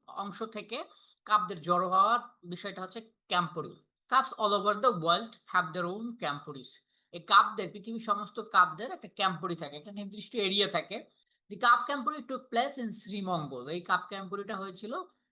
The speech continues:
ওদের, যেটা, যে এটা বলতেছে, took place in শ্রীমঙ্গল under মৌলভীবাজার ডিস্ট্রিক্ট। শ্রীমঙ্গলে হয়েছিল, এবং সেটা কোথায়? মৌলভীবাজার ডিস্ট্রিক্টের মধ্যে, শ্রীমঙ্গল জেলাটা। To get there, সেখানে যেতে, we travel from Dhaka to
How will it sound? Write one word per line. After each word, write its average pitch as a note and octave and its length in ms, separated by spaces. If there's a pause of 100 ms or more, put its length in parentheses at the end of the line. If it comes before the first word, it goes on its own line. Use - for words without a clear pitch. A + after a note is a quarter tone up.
(300)
ওদের, E3 200 (260)
যেটা, D#3+ 240 (140)
যে F3 160
এটা F3 120
বলতেছে, E3+ 520 (420)
took G#3 200
place A#3 220
in G#3+ 140
শ্রীমঙ্গল F3 540
under E3+ 260
মৌলভীবাজার E3 640
ডিস্ট্রিক্ট। D3 380 (120)
শ্রীমঙ্গলে F#3 560
হয়েছিল, G#3 280 (600)
এবং F3 140 (100)
সেটা G3+ 180
কোথায়? G#3 300
মৌলভীবাজার F#3+ 760
ডিস্ট্রিক্টের D3 480
মধ্যে, A#2+ 220
শ্রীমঙ্গল D#3+ 560
জেলাটা। C#3 340 (540)
To B3+ 60 (120)
get D4 160 (140)
there, G#3+ 260
সেখানে B3 240 (120)
যেতে, B3 200
we C4+ 120 (120)
travel A#3 360
from B3+ 140 (100)
Dhaka F3+ 340
to C#4+ 60